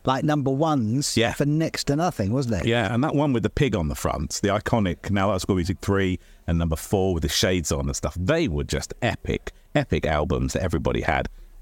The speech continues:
Speaker 2: I just used to love it.
Speaker 1: If anybody's got the number one,
Speaker 2: Yeah.
Speaker 1: that is worth a small fortune now,
Speaker 2: Hi,
Speaker 1: isn't it?
Speaker 2: hi. You wouldn't guess it, but I've got it. Um, I know, I know. I'm gonna,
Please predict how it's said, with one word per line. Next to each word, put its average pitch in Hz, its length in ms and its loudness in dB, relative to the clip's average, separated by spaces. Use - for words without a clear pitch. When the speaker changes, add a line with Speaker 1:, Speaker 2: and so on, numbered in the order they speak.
Speaker 2:
I - 40 -6
just - 200 0
used 131 180 0
to 90 40 2
love 76 220 0
it. 71 100 -2
Speaker 1:
If 139 140 2
anybody's 160 420 0
got 156 240 0
the 123 80 2
number 131 300 0
one, 120 640 0
Speaker 2:
Yeah. 92 260 0
Speaker 1:
that 120 200 0
is 113 140 -2
worth 120 280 0
a 107 80 2
small 123 480 0
fortune 98 560 0
now, 90 80 2
Speaker 2:
Hi, 76 220 2
Speaker 1:
isn't 107 120 0
it? 92 140 -2
Speaker 2:
hi. 78 280 0
You 120 60 2
wouldn't 139 180 0
guess 135 220 0
it, 92 120 -2
but 90 100 0
I've 104 160 -2
got 58 160 -4
it. - 100 -6
Um, 120 340 2
I 139 200 2
know, 110 340 2
I 113 140 0
know. 143 320 2
I'm 120 160 0
gonna, 123 180 2